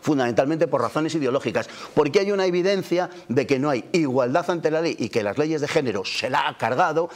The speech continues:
y el principio de presunción de inocencia no existe en España. En consecuencia, todo lo que proviene de ahí, todo lo que, todo el sistema que ha santificado ese orden de cosas, pues lógicamente termina deviniendo en lo que estamos viendo hoy,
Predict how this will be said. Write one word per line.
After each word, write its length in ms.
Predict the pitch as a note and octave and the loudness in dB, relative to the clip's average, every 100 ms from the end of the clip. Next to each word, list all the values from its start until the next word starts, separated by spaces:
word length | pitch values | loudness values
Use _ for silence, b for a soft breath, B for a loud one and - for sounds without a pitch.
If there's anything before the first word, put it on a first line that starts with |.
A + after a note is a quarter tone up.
| B B | B B
y 120 | D#3 | 0
el 100 | C3+ | 0
principio 440 | A2 A#2 F3+ F#3 A#2 | 0 0 0 0 0
de 60 | |
presunción 460 | F#2+ G#2+ A2+ G#2+ D3+ | -2 -4 -4 -2 -2
de 80 | D#3 | -2
inocencia 400 | C#3 D3+ D3+ D3 | -2 -2 -2 -2
no 60 | |
existe 260 | C3+ D3 - | -2 -4 -2
en 60 | A#2 | -4
España. 400 | - A#2+ G#2 F#2 B B | -2 -2 -2 -8 B B
En 240 | F3 E3 D#3+ | 2 2 2
consecuencia, 840 | D#3+ D3+ D3+ D3 G3 D#3 A2+ F#2 B B B | 2 2 0 2 0 0 -4 -4 B B B
todo 240 | F3+ F3 | 2 2
lo 160 | A#2+ A2+ | 0 2
que 140 | B2 | 0
proviene 540 | A2+ A#2 A#2+ E3 F#3 C#3+ | 2 2 4 2 2 2
de 120 | C#3 | 2
ahí, 260 | D#3+ F3 E3 B - - | 2 0 -4 B -20 -6
todo 240 | - E3 C3 | 2 2 4
lo 100 | A#2 | 2
que, 220 | C#3+ B2+ | 0 -2
todo 300 | - F3+ F#3+ | 0 2 4
el 60 | D#3+ | 2
sistema 420 | D3 E3+ D3+ A2 | 2 2 2 2
que 100 | D3 | 0
ha 60 | |
santificado 840 | D#3 D3+ C3+ C#3+ C3 C#3 F#3 F#3+ D3+ | 2 0 0 -2 -2 -2 2 2 0
ese 200 | B2+ D3 | -2 -2
orden 240 | E3 E3+ | -2 0
de 100 | D#3 | -2
cosas, 380 | D#3 D#3 D#3+ D#3+ B B B | 0 0 0 -4 B B B
pues 160 | D3 | 2
lógicamente 680 | D3+ F3+ F#3 E3+ F3 E3+ E3 | 2 2 2 2 0 0 0
termina 460 | C3+ C#3 D3+ E3+ | 2 2 2 2
deviniendo 560 | D#3+ D#3 D#3+ E3+ D#3+ E3+ | 0 0 0 0 2 0
en 100 | B2 | 0
lo 80 | A2 | 0
que 60 | A2 | 0
estamos 280 | - D3 D3+ | 0 0 0
viendo 220 | D3 A#2 | 0 0
hoy, 120 | C#3 | -2